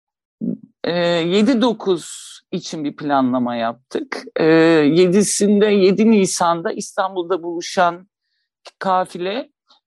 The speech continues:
Akbelen'e gitti. Akbelen'de, ay, hepiniz biliyorsunuz aslında,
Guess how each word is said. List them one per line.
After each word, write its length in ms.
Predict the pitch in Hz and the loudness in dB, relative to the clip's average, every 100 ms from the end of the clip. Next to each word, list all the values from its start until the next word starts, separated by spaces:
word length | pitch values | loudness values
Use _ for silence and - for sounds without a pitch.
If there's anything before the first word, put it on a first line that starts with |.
| _ | _
Akbelen'e 640 | 214 214 202 208 190 165 | -4 -2 0 -2 -2 -4
gitti. 580 | 139 131 131 _ 175 226 262 - _ _ _ _ _ _ - - | -4 -6 -10 _ -4 -4 -6 -18 _ _ _ _ _ _ -20 -4
Akbelen'de, 1000 | 160 175 - 190 180 175 175 175 170 170 _ | -2 -2 0 2 2 0 0 -2 -2 -6 _
ay, 200 | - 175 | -10 -8
hepiniz 420 | - - 170 160 160 | -8 -6 -4 -2 2
biliyorsunuz 600 | 165 156 131 123 113 - | 4 4 2 0 -2 -2
aslında, 680 | 117 - - 123 156 196 | -2 -4 -2 0 2 2